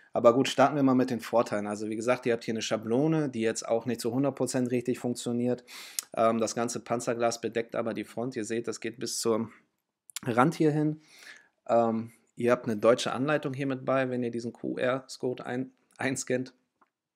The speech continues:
oder halt direkt die Internetadresse eingibt. Ähm,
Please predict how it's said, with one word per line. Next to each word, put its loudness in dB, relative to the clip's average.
oder 6
halt 2
direkt 0
die -4
Internetadresse 0
eingibt. -2
Ähm, 4